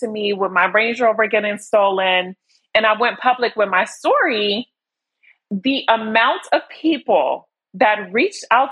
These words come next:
to me about this one man was astronomical.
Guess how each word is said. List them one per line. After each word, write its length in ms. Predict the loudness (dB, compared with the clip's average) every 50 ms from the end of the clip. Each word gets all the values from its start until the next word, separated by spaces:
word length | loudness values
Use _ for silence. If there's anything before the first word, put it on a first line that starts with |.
| -4
to 60 | -8 -8
me 240 | -6 -6 -6 -2 -2
about 360 | 0 2 2 2 2 0 0
this 200 | -4 -6 -6 -8 -12 -8
one 380 | -2 0 2 2 2 0 -4 -10 _
man 680 | -12 -8 -6 -2 0 2 2 2 2 2 0 0 -4 -4 _ _ _ _ _ _ _ _ _ -8
was 500 | -2 0 2 2 4 4 2 2 0 -2 -6 -14 _ _ 0
astronomical. 960 | 2 2 2 0 -4 -6 -4 -4 -2 -2 0 0 0 0 -2 -2 -2 -2 0